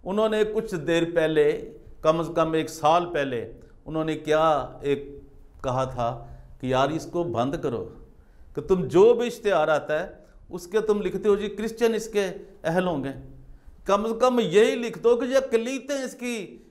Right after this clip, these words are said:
अहल होंगी। जबकि हर दूसरे किसी भी डिपार्टमेंट में आप नाइंटी फ़ाइव परसेंट जो लोग हैं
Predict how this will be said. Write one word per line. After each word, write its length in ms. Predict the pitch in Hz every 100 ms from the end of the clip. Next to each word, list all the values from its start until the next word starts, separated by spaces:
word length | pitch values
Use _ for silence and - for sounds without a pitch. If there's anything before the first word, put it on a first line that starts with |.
| -
अहल 240 | 170 185 170
होंगी। 320 | 135 117 98 - - - - - - - - - - - - - - 113
जबकि 420 | 180 214 196 240
हर 540 | 254 165 160 233 269 190
दूसरे 420 | 202 226 226 233 226
किसी 420 | 226 214 - 226
भी 220 | 175 202
डिपार्टमेंट 680 | 175 175 156 151 151 151 135
में 380 | 156 214 247 - - - - -
आप 240 | 202 208
नाइंटी 680 | 202 170 170 185 196 214 220
फ़ाइव 400 | - 160 196 196
परसेंट 360 | 196 - 170 165
जो 100 | 156
लोग 300 | 139 123 127
हैं 280 | 165 175